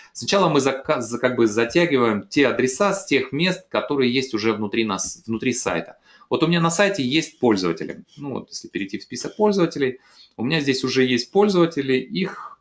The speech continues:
ну, тысяча сто тридцать пять человек. Я тестово загрузил сюда базу пользователей, чтобы показать, как это все работает. Вернее, база вчера была десять тысяч, но Андрюха говорит: «Давай поменьше сделаем, не будем людей мучить». Я говорю: «Окей, давай сделаем поменьше».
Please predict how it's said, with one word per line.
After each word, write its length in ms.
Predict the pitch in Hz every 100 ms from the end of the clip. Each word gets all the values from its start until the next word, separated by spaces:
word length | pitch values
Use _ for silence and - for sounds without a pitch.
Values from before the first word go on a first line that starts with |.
| -
ну, 120 | 170
тысяча 400 | 170 190 - 135
сто 260 | - - 151
тридцать 440 | 135 135 127 -
пять 180 | 120 117
человек. 440 | - 104 95 80
Я 120 | 104 101
тестово 480 | - 120 - 87
загрузил 560 | 85 92 87 107 104 92
сюда 320 | - 90 90
базу 380 | 85 98 92 90
пользователей, 680 | - 220 254 180 170 151 143 - - _
чтобы 260 | - 123
показать, 380 | 123 - 113 113
как 160 | - -
это 80 | 107
все 180 | -
работает. 520 | 104 101 104 98 92 - - -
Вернее, 220 | 113 120
база 240 | 117 117 113
вчера 240 | - 107
была 180 | 101 98
десять 320 | 104 104 113
тысяч, 320 | - - 117
но 160 | - 117
Андрюха 300 | 113 113 104
говорит: 240 | 98 92
«Давай 180 | 92 113
поменьше 440 | - 98 95 - 98
сделаем, 360 | 113 131 95
не 80 | 90
будем 260 | 92 98 87
людей 200 | 87 90
мучить». 340 | 85 - - - _ - - - -
Я 80 | -
говорю: 180 | - 98
«Окей, 240 | - 95
давай 280 | 85 90 135
сделаем 340 | 117 101 98 98
поменьше». 540 | 87 90 73 - -